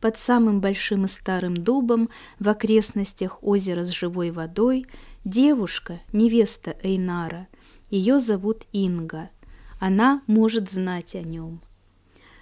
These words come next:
Сказала так королева, благословила своих сыновей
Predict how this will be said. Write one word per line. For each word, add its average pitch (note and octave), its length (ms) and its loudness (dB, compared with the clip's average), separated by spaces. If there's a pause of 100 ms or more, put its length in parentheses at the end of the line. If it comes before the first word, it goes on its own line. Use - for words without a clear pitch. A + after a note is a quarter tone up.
Сказала A#3+ 720 0
так A#3 340 -4
королева, G3+ 840 -4 (200)
благословила F#3 920 -2
своих G#3 480 -4
сыновей F#3 800 -6